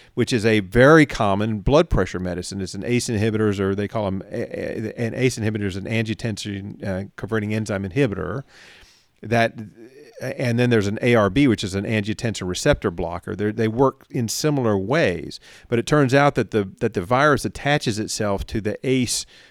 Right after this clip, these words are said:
uh, uh, receptor in your lungs, and that increases, that they, they think that's increases the likelihood of you getting covid. Having said that, the recommendations out there now are, "Don't stop this medicine. This is not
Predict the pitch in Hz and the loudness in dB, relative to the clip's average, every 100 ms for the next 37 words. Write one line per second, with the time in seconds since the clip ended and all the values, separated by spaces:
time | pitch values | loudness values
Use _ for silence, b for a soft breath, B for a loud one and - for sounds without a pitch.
0 | b 233 107 101 95 92 - - - 98 | b -4 0 0 0 -4 -10 -16 -10 -8
1 | 98 92 92 104 - 151 180 - 95 98 | -6 -8 -8 -8 2 4 4 2 0 0
2 | 131 110 107 104 127 170 95 95 101 113 | -2 0 0 0 0 0 -2 -8 -8 -4
3 | 107 107 101 117 127 156 131 - 127 - | -4 -4 -2 -2 -2 -2 -2 -2 -4 -4
4 | 104 90 - 135 139 135 117 117 131 110 | -8 -10 -2 2 2 4 2 2 -2 -6
5 | - 220 208 - 107 - - 123 131 110 | 2 4 4 4 2 2 0 2 0 -2
6 | 101 95 117 127 104 98 95 101 101 92 | -4 -2 -2 -2 -2 -2 -2 -2 -4 -4
7 | 104 117 151 127 85 - b b b b | -4 0 2 2 -2 -8 b b b b
8 | - 101 117 117 208 254 127 113 117 - | -6 -2 -2 0 2 2 6 8 6 4
9 | b b b _ _ _ - 117 117 113 | b b b _ _ _ -6 0 2 2
10 | 113 _ _ - 120 135 123 120 107 147 | -2 _ _ -2 4 4 4 2 6 8
11 | 285 - 113 101 95 95 98 107 123 101 | 8 6 4 2 0 -2 0 2 2 0
12 | 92 110 135 117 - 120 117 107 - 123 | 2 4 2 0 -2 -2 -2 -6 -4 -2
13 | 131 95 - 82 104 - 95 110 117 117 | -2 -4 -10 -8 -8 -6 -2 2 4 2